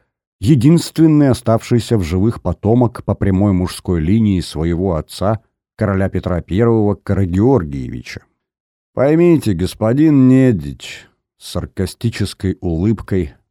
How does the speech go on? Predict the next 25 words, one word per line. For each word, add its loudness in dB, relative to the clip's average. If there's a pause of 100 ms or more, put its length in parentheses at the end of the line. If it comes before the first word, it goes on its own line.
(100)
ответил -6
экс-принц. -6 (840)
«Красные — -4 (460)
это 0
единственная 2
политическая -2
сила, 0 (560)
которая 2
не 6
звала 4
меня 2
на 2
мнимый 2
королевский -2
трон, -2 (400)
а -4
посему -2 (640)
я 0
склонен 2 (240)
доверять 4
коммунистам 2
даже 2
больше, 2
чем -2
остальным». -2